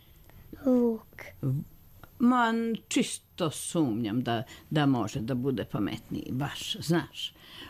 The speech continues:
Speaker 2: Al dobro, e, treba nekome i priznati kad je neko pametan, jel tako? Samo da vidimo sada da li imamo nekoga.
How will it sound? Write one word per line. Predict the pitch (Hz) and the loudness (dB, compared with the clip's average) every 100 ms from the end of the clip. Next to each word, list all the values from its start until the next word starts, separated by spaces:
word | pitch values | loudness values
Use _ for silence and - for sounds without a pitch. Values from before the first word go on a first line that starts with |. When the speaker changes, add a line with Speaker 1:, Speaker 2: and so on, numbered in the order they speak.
| - | 2
Speaker 2:
Al | 139 151 | 4 4
dobro, | 147 151 208 277 170 - - | 4 4 2 0 -2 -4 -16
e, | - 107 - - - - - | -10 -8 -10 -14 -20 -20 -8
treba | - 185 190 | -2 0 4
nekome | 156 160 170 151 | 2 2 2 2
i | 135 | 2
priznati | 139 123 113 160 - | -2 -4 0 -2 -2
kad | 160 147 117 - - - - - - - - | -2 0 -2 -6 -18 -20 -20 -20 -18 -14 0
je | 180 143 | 4 6
neko | 131 120 131 | 4 2 -4
pametan, | - - - - - - | -4 -6 -6 -14 -16 -10
jel | 143 131 | -2 -2
tako? | 131 127 - 151 - - - - - - - - - - - | 0 -4 -4 -6 -6 -18 -20 -20 -20 -20 -20 -20 -20 -18 -4
Samo | 269 311 | 2 4
da | 254 | 4
vidimo | 247 254 202 | 4 4 2
sada | - 220 190 | 2 0 0
da | 151 185 | 2 2
li | 269 | 4
imamo | 277 226 | 2 4
nekoga. | 160 117 - 120 | 2 0 -6 -12